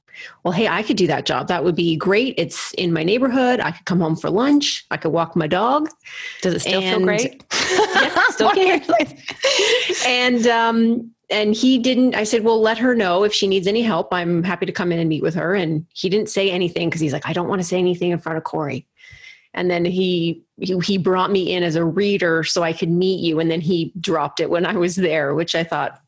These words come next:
Speaker 1: was an interesting way of going about it.
Speaker 2: Yes. Thank you, Joe. Well, at least now it's been almost four years, four years of bliss for you too, right, Nicole?
Speaker 1: Absolutely. Absolutely.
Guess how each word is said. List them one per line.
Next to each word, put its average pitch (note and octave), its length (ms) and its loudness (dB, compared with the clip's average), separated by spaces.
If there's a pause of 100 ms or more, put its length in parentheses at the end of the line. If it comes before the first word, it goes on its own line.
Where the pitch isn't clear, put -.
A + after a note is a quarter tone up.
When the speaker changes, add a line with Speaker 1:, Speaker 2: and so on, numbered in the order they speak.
(380)
Speaker 1:
was A#3+ 120 -4
an C4+ 80 4
interesting C4 480 0
way A#3+ 120 2
of A#3+ 80 -6
going B3 260 0
about D#3+ 260 0
it. D#3+ 180 -4 (380)
Speaker 2:
Yes. D#4 400 -2
Thank D4+ 340 -2
you, F#3+ 80 0
Joe. F3+ 400 -2 (280)
Well, F#3 160 0
at - 40 -2
least G#3 320 -6
now E3 260 -2
it's E3 120 -6
been E3 140 -2
almost D#3+ 320 -2
four D#3+ 240 -2
years, E3 320 0
four A3 140 0
years A3 180 2
of F#3 80 -4
bliss G3 240 0
for G3 100 -2
you E3 160 2
too, D3+ 220 -2
right, B2 160 -2
Nicole? D#3+ 420 -4 (100)
Speaker 1:
Absolutely. F#3+ 960 -2 (120)
Absolutely. F3 680 -2